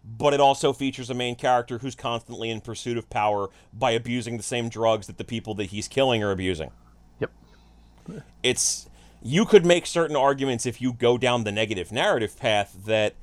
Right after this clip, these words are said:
Speaker 1: it's your character falling into that sort of thing, but regardless, your character is still consistently abusing drugs and everything else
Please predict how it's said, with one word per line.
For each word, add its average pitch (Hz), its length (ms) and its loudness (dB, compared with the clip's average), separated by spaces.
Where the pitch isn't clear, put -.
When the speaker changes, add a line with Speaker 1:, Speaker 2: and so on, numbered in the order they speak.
Speaker 1:
it's 113 200 -4
your 131 120 0
character 123 440 0
falling 110 420 0
into 147 220 -4
that 107 200 0
sort 110 180 -4
of 101 80 -10
thing, 92 320 -4
but 113 180 2
regardless, 143 580 2
your 135 80 -2
character 127 420 -2
is - 80 -10
still 151 240 2
consistently 127 720 -4
abusing 104 540 -6
drugs 110 420 2
and 107 100 -6
everything 98 340 -6
else 113 380 -4